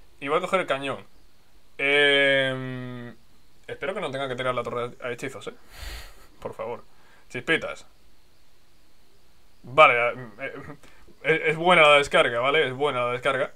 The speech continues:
Eh, voy a meter una descarga aquí a este, que no golpee mucho. Ha golpeado lo mismo, perfecto. Chispitas.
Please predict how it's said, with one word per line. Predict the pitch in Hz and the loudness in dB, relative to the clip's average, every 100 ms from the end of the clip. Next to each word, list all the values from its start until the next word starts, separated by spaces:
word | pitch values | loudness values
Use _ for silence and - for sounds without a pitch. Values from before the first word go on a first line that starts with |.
| - - - - - | -16 -20 -20 -20 -4
Eh, | 135 139 | 2 4
voy | 139 | 4
a | 190 | 2
meter | 208 | 0
una | 190 180 | 0 0
descarga | 170 175 165 | 0 0 0
aquí | 151 | 2
a | 151 | 0
este, | 180 180 170 | 0 -2 -6
que | 127 127 | -6 -6
no | 135 127 | -4 -4
golpee | 135 135 135 131 | -6 -6 -4 -4
mucho. | 151 156 165 175 - - - - - - | -4 -2 -4 -4 -18 -20 -20 -20 -20 4
Ha | 170 | 8
golpeado | 165 151 151 | 8 8 4
lo | 135 | 4
mismo, | 117 110 104 - - | -2 -8 -14 -14 -10
perfecto. | - 131 - 92 - - - - - - | -8 -8 -10 -14 -16 -20 -20 -20 -20 -4
Chispitas. | 165 170 98 78 | -2 0 -2 -6